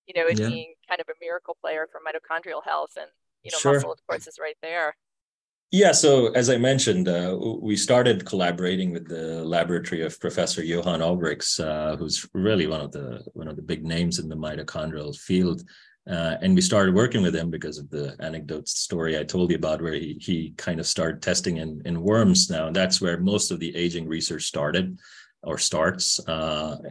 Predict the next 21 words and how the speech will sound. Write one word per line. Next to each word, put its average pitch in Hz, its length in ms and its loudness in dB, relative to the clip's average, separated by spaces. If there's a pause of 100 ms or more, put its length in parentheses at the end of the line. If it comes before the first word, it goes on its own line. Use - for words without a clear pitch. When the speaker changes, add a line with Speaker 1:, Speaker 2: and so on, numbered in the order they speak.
(100)
Speaker 2:
a-, - 40 -8 (200)
and 90 160 0
in 85 100 -2
these 85 180 0
experiments, 101 680 2
what 87 140 0
Johan 90 360 2
was 76 200 2
seeing 107 260 2
was 87 160 0
basically 82 520 -4
a 78 60 -4
lifespan 78 640 -4
extension 78 640 -4 (480)
of - 100 -6
about 76 300 0
forty 78 420 -2 (260)
to - 80 -8
fifty 87 280 -8
percent, - 500 0
which 87 340 0